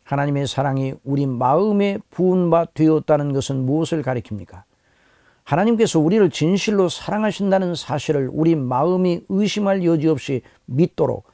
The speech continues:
우리 안에 계신 성령께서 우리를 넘치도록 감동하셨다는 말입니다. 창세기 사십오 장에 보면 기근으로 인해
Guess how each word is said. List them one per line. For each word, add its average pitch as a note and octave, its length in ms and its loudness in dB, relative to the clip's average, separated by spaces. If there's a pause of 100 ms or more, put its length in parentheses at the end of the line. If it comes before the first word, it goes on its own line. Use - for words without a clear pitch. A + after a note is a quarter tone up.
(360)
우리 C#3+ 240 4
안에 C#3+ 260 2
계신 B2+ 540 -2
성령께서 D#3 920 0 (460)
우리를 E3+ 480 4
넘치도록 F#3 880 2 (280)
감동하셨다는 C#3 1040 0
말입니다. G#2 500 -6 (840)
창세기 E3 760 0
사십오 C#3+ 920 -2
장에 D3+ 260 0
보면 A#2 400 -6 (680)
기근으로 D3 540 4
인해 C3+ 400 0